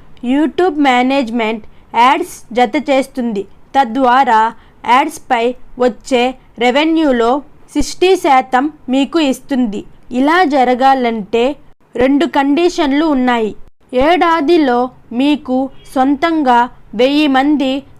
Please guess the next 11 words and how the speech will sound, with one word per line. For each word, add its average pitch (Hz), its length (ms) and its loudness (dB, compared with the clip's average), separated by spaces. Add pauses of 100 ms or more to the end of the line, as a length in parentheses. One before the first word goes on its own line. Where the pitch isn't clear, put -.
(100)
సబ్స్క్రైబర్లు 262 800 0 (100)
ఉండాలి. 220 420 -2 (640)
మీ 302 160 2 (500)
వీడియోల 320 460 2 (140)
మొత్తం 247 360 -2 (380)
వ్యూస్ 285 420 0 (360)
నాలుగు 277 380 0
లక్షల 277 420 0
నిమిషాలు 269 560 0 (460)
ఏడాదిలో 277 520 2 (100)
పూర్తవ్వాలి. 240 680 0